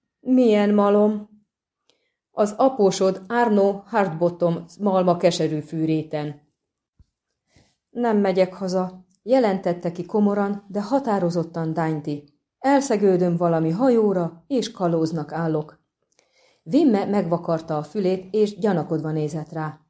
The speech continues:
E, mondta, hiszen már rég visszavetted és széttépted azt a kötelezettségvállalást. Fizetőképes vagy. Nem csoda, ilyen haszon mellett. Haszon? Igaz is.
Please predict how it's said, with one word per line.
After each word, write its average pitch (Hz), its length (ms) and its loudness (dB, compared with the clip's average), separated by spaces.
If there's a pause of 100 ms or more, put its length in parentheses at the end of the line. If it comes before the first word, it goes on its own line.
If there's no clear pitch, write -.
(120)
E, 170 920 0
mondta, 170 600 -6 (220)
hiszen 226 340 0
már 214 360 2
rég 254 360 4
visszavetted 170 800 -2
és 170 180 -2
széttépted 165 720 -2
azt 156 200 -4
a 156 80 -8
kötelezettségvállalást. 147 1400 -2 (220)
Fizetőképes 160 960 -4
vagy. 147 280 -4 (300)
Nem 214 280 -2
csoda, 156 520 -4 (120)
ilyen 202 360 0
haszon 220 420 -2
mellett. 190 560 0 (500)
Haszon? 180 1080 2 (580)
Igaz 208 340 4
is. 180 300 -2